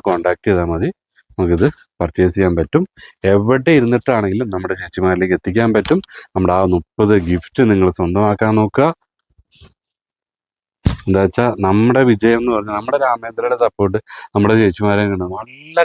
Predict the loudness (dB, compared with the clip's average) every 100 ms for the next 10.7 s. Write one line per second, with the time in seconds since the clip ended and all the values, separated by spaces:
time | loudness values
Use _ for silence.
0 | 0 -4 0 0 0 0 2 2 -2 -6
1 | -20 -4 2 2 2 2 2 2 2 2
2 | 4 4 4 2 0 -2 -2 -2 0 0
3 | -2 -10 -20 -8 -4 -4 _ -2 0 4
4 | 4 4 4 2 0 -2 -4 -6 -8 _
5 | -20 -4 2 2 2 _ -2 0 0 0
6 | 0 0 0 0 -2 -4 -4 -2 -2 0
7 | 2 2 0 -4 -8 -4 -4 -4 -2 -2
8 | 0 2 2 2 0 0 -2 -4 -4 0
9 | 0 0 -2 0 -2 -4 -18 -20 -4 0
10 | 2 2 2 0 -2 -4